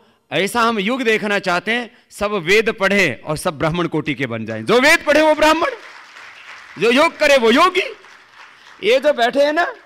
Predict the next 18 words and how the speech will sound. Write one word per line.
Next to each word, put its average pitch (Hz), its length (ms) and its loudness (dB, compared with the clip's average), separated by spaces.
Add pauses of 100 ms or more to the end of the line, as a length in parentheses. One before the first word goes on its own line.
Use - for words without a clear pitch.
(320)
ये 240 160 2
सारे 269 580 0
के 302 160 -6
सारे 262 320 2
हमारे 247 840 0 (460)
ये 214 420 -4 (500)
वैदिक 202 540 0
ब्राह्मण 190 480 0
हैं। 160 320 -4 (3250)
You 202 120 0
are 226 220 2
all 302 340 6
Vedic 294 300 2
Brahmana, 226 560 -2
huh? 147 80 -8 (1080)
You 185 100 -2
know 262 140 0
Brahmana? 254 500 2